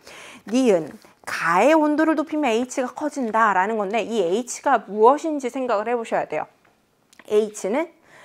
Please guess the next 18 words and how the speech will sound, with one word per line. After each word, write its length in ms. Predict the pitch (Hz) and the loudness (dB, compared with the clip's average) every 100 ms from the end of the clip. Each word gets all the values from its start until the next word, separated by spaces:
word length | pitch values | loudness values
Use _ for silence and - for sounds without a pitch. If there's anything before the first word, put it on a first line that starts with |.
| - - - | -20 -20 -6
네, 320 | 220 220 - | -6 -6 -8
이게 180 | 214 240 | -4 -2
바로 240 | 220 180 208 | 0 -2 -2
삼투압과 760 | 320 370 359 349 285 - 233 | -4 -6 -2 2 2 2 -6
비례하는 600 | - 226 240 330 320 269 | -6 -6 0 0 0 -2
값이었습니다. 760 | 233 170 - 180 - 175 160 151 - - - | -4 -6 -8 -10 -10 -12 -8 -8 -10 -20 -8
그리고 280 | 233 214 214 | -2 0 0
삼투압이라고 1160 | 220 349 349 - 294 - 214 190 175 165 170 185 | -2 -4 -6 -4 -4 -2 0 -2 -2 -2 0 -2
하는 200 | 185 175 | -2 -8
애들은 480 | - - 330 214 | -8 -4 -2 -2
물농도, 960 | 185 190 190 208 247 311 311 311 311 - - | -2 0 0 0 -2 -2 -2 -4 -4 -6 -8
그리고 320 | 202 185 208 | -4 -2 -2
기체 300 | 214 190 220 | -4 -4 -2
상수 300 | 233 214 208 | -2 -6 0
R, 240 | 262 294 294 - - | 2 2 0 -12 -4
거기에다 320 | 196 190 185 | -2 0 -4
절대 400 | - 190 170 254 | -2 -4 -2 -4
온도 320 | 240 180 - | -4 -4 -10